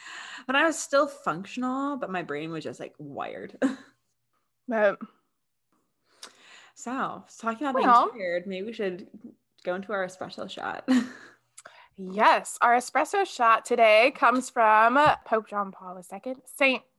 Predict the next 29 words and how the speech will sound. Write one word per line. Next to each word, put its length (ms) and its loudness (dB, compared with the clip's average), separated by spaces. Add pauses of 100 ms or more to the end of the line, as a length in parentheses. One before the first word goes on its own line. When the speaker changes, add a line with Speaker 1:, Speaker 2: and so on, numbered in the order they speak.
(240)
Speaker 2:
Pope 300 -14
John 220 -4
Paul 220 -10
the 100 -8
Great. 340 -10 (160)
We 80 4
gotta 220 4
figure 300 -6
out 120 2
what 120 -2
we're 120 -6
gonna 220 -10
call 240 4
Speaker 1:
I, 20 4
Speaker 2:
him. 80 2
Speaker 1:
uh, 120 -8 (440)
I 80 6
think 0 -
Speaker 2:
Uh, 400 6
Speaker 1:
Catholic 300 -2
Brit 260 -2
knows 220 -8
how 160 -10
to 80 -10
s-, 160 -16 (180)
properly 520 -6
say 220 -6
this. 800 0
<laughs> 40 -16